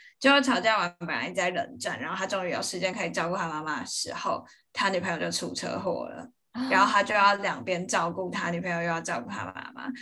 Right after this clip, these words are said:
Speaker 1: 然后他就跟我讲话，然后他讲一讲，我听起来就，我就觉得他有点啜泣，然后我就有点，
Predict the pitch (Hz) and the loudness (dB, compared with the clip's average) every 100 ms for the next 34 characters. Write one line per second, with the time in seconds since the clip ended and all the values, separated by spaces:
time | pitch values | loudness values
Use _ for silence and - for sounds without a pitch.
0 | - - 233 254 269 254 226 208 208 269 | -6 6 8 10 10 8 4 4 -2 -6
1 | - 180 160 165 196 202 208 175 165 170 | -2 0 0 0 0 0 -2 -4 -6 -6
2 | - - _ _ _ _ _ _ _ _ | -8 -10 _ _ _ _ _ _ _ _
3 | 240 233 294 359 - - 202 220 202 190 | 2 6 6 6 4 4 4 2 2 0
4 | 190 180 143 185 165 151 95 82 - _ | -2 -2 -2 0 0 0 -4 -6 -14 _
5 | _ _ - - 233 180 104 110 - - | _ _ -14 0 2 4 2 -2 -4 -4
6 | 175 - - 165 180 170 185 185 160 160 | -6 -8 -4 0 2 0 0 0 0 -2
7 | 90 - | -6 -10